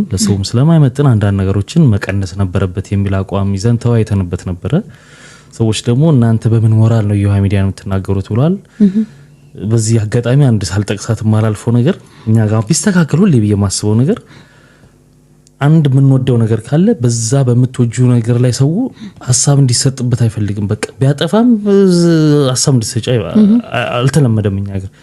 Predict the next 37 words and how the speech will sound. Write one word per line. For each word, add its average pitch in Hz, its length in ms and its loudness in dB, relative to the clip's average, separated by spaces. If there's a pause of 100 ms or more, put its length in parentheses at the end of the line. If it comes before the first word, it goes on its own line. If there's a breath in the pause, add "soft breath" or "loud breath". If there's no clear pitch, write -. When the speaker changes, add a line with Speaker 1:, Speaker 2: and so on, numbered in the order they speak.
(120 loud breath)
Speaker 1:
ምንም 202 240 2
ችግር 247 240 -2
የለም። 135 240 2 (120)
ለአ-፣ 131 360 0
አንድ 147 220 2 (380)
ችግር 135 260 -2
ሊሆን 123 180 2
ይችላል። 302 200 0
እዛች 220 200 2
ላይ 123 100 2
ሀሳብ 117 240 -4
ሰጥተሽ 190 320 -4
በ-፣ 160 140 2
የምትደግፊውን 117 580 0
ደግሞ 107 160 0
ይዘሽ 151 240 0
መሄድ 101 220 -2
ነው። 90 100 -10 (100)
Speaker 2:
እሺ። 196 260 0 (600 loud breath)
Speaker 1:
አንዴ 190 300 2
ከደገፍሽና 160 640 0
ከያዝሽው 151 500 0
ግን 247 200 0
በቃ 143 240 0
ያ 131 100 0 (160)
ነገር 131 240 2
ስህተት 123 240 -2
አይሰራም 113 340 0
ብሎ 107 120 0
የምናስበው 110 420 0
ነገር 147 160 4
መስተካከል 113 460 0
አለበት። 92 280 -6
ስለዚህ 180 340 0 (500 loud breath)
እዮሃ 131 280 4
ሚዲያን 135 380 2 (120)
ለ-፣ 101 200 0